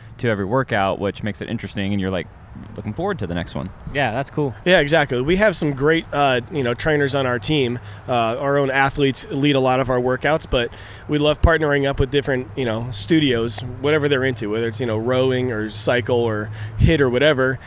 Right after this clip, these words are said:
Speaker 3: you know, the f-, uh, work, you know, work with them, showcase their top trainers, and it's, it's, it's a good time.
Speaker 1: Now,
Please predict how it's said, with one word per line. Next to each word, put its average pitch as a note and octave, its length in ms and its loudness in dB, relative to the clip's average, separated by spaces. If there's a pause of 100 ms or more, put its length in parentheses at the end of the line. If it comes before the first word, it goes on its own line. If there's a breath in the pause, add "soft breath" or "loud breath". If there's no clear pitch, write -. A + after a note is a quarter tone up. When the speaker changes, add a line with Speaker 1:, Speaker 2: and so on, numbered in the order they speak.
(240 loud breath)
Speaker 3:
you E3+ 80 -2
know, D#3 140 4
the D3+ 80 -4
f-, - 200 -14
uh, C3+ 300 0
work, C#3+ 200 0 (120)
you D#3+ 80 -4
know, D3+ 100 2
work C3+ 200 0
with C3 80 -6
them, B2+ 260 -2 (160)
showcase D3 480 0
their C#3+ 260 2 (380)
top A#2+ 240 -2
trainers, G2+ 460 -4
and G#2 340 -8
it's, A#2+ 300 -6
it's, B2+ 180 -12
it's - 240 -14
a C#3+ 60 -10
good C3 160 -2
time. G#2+ 320 -4 (1300 loud breath)
Speaker 1:
Now, C#3+ 380 2